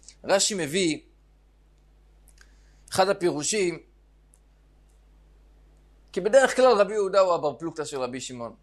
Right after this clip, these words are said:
אז מן הסתם זה רבי יהודה. או פירוש נוסף, כי במשנה מפורש, הדין הקודם אמר רבי יהודה,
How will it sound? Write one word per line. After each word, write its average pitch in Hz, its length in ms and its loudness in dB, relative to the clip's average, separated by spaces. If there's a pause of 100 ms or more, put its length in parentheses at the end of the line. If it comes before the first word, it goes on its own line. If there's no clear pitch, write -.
(420)
אז 131 160 -6
מן 165 140 -6
הסתם 269 420 0 (300)
זה 180 400 -6
רבי 165 240 -4
יהודה. 156 400 -2 (2000)
או 196 480 4 (140)
פירוש 165 320 -8
נוסף, 147 640 -2 (380)
כי 147 100 -12
במשנה 147 540 0
מפורש, 214 920 0 (100)
הדין 185 240 -6
הקודם 214 420 0
אמר 196 240 0
רבי 208 180 0
יהודה, 220 400 2